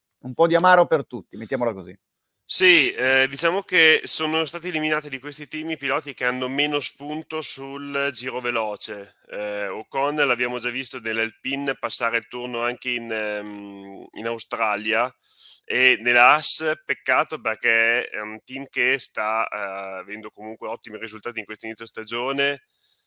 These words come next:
Speaker 2: ehm, con Hülkenberg che però è più veloce, è più performante di Magnussen, diciamo, dal punto di vista della qualifica del giro secco, quindi, eh, Hülkenberg riesce spesso a portarla fino al, anche al Q tre a volte, ehm,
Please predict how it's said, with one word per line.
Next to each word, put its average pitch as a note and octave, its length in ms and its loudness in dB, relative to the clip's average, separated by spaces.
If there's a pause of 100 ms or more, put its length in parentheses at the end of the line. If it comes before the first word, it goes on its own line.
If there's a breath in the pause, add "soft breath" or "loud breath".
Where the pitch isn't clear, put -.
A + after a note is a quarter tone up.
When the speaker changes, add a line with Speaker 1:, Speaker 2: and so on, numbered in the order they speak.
(140)
Speaker 2:
ehm, F#2+ 1080 -8 (100)
con G#2 260 -10
Hülkenberg A#2 640 0
che A2 140 -8
però A#2 240 2
è B2+ 140 8
più B2+ 160 -6
veloce, B2 380 0
è A#2+ 40 -10
più C3+ 140 -14
performante D3 680 2
di C3 120 -6
Magnussen, C#3 560 0
diciamo, B2 340 -4
dal B2 140 -4
punto A#2+ 240 -12
di A2+ 80 -10
vista A#2+ 160 -10
della A2 180 -4
qualifica A#2 480 -6
del G#2+ 140 -6
giro A2 220 -6
secco, A#2 340 -4
quindi, G#2 280 -10 (520)
eh, G2 360 -4
Hülkenberg A#2 600 -2
riesce B2+ 340 2
spesso B2+ 460 -2
a - 20 -4
portarla A2+ 560 -4
fino G#2+ 360 -6
al, G2 260 -10
anche A2 280 -6
al G#2+ 120 -8
Q - 180 -20
tre A#2+ 220 0
a G#2+ 100 2
volte, A#2 720 -2
ehm, - 160 -16